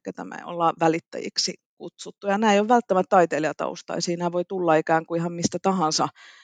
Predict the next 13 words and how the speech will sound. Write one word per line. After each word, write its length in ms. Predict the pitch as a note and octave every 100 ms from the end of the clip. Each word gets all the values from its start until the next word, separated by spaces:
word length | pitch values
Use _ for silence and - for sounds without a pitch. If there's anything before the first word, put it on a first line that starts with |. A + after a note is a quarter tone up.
| _ -
osaamisen 640 | D#3 C#3+ C#3+ D3+ D3 C#3+
taustasta, 600 | D3+ C#3 - - F3 F3+
ehkä 200 | F3 -
sieltä 280 | F3 F3+ A3+
yritystaustasta 1000 | G3 E3+ E3 - D3+ D#3 E3+ E3+ E3+ D#3+
tai 160 | E3 E3
työelämän 400 | F3+ F3+ F3 F3
kehittämisen 640 | F3 E3+ E3+ F3 F3 F3+ E3+
taustasta, 680 | E3+ E3 - E3+ E3+ - E3+ - - - _ -
mut 160 | G#3+ A#3
myös 280 | F3 C#3
tietenkin 360 | - E3 F2+ F3
taidekulttuuritaustoista. 1400 | - - F#3 _ - - - G3+ - - - - G#3 -